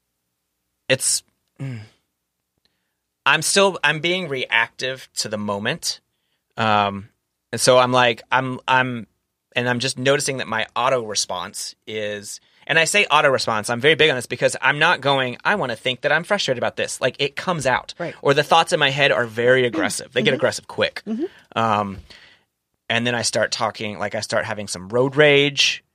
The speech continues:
Speaker 1: Maybe it's not, like, outside of my van. I'm not, like, tailing people or,
Speaker 2: Right.
Speaker 1: um,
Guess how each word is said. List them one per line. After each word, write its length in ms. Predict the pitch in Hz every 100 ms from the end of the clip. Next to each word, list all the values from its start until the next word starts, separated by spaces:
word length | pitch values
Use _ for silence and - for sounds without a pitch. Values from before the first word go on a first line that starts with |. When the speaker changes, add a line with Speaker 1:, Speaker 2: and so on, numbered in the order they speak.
| -
Speaker 1:
Maybe 380 | 143 151 151 104
it's 140 | 123
not, 200 | 143 139
like, 160 | 110 104
outside 380 | 110 - 139 135
of 80 | 113
my 140 | 101
van. 420 | 98 151 196 120
I'm 80 | 120
not, 200 | 131 110
like, 360 | 104 95 85 - _ _ -
tailing 380 | 135 135 120
people 440 | 107 110 98 92 90
or, 480 | 101 101 98 92 90 - -
Speaker 2:
Right. 160 | 202
Speaker 1:
um, 560 | 101 101 98 98 92 98